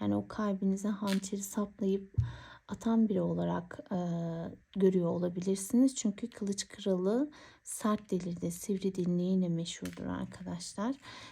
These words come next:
Şimdi burada tekrardan dediğim gibi bu eril enerjinin bir çabası görünüyor. Tekrardan nasıl yapsam bu enerjiyi dengelesem ve yineden orayı düzenlesem enerjisi çokça mevcut.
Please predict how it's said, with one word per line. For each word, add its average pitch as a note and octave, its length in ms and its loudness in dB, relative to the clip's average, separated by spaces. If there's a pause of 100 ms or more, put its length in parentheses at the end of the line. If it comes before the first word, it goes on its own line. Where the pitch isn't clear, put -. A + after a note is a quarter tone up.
(120)
Şimdi A#3 400 6
burada B3+ 560 2
tekrardan A3+ 720 2
dediğim G#3+ 420 2
gibi G#3 460 0 (140)
bu - 120 -8
eril A3 220 6
enerjinin G3+ 760 4
bir A3+ 120 2
çabası G3 840 -2
görünüyor. G3 680 4
Tekrardan G3+ 760 0
nasıl G#3+ 280 -2
yapsam F#3+ 540 0 (540)
bu A3 80 2
enerjiyi G3+ 600 2
dengelesem G3 800 2
ve G3+ 60 2
yineden G3+ 840 2
orayı G3+ 600 2
düzenlesem F#3+ 960 0
enerjisi F#3 760 -2
çokça - 420 -6
mevcut. F3 880 -2